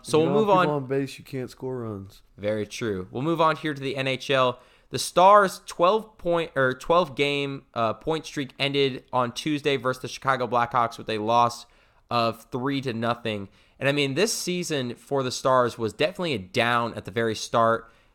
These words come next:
Speaker 1: Uh, at one point, they were one and eight on the year and really have came back to be considered one of the top teams in the N H L like they were predicted to in the start of the season.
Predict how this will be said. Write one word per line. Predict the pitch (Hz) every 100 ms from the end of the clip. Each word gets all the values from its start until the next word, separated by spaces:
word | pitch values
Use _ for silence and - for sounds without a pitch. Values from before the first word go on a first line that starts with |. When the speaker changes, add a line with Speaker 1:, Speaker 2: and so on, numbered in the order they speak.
| _ -
Speaker 1:
Uh, | 113 110 107 -
at | 117 107
one | 151 170
point, | 170 156 -
they |
were | 120 104
one | 101 139
and | 131 -
eight | 123 127
on | 123 120
the | 120
year | 117 113
and | 113 101
really | 120 143
have | 123 -
came | 135 127
back | 120 117 -
to | 113
be | 113 110 107 107 _ _ _
considered | 139 120 - 160 143
one | 104 110 147
of | 170
the | 117
top | - 135 135 -
teams | 139 131
in | - 117
the | 117
N | 113 110
H | 110 131
L | 123 113 -
like | 104 -
they | 110
were | 104
predicted | 98 113 113 139 107 -
to | 120 104 92
in | 110
the | 101
start | - 110 98
of |
the | 95
season. | - 127 107 90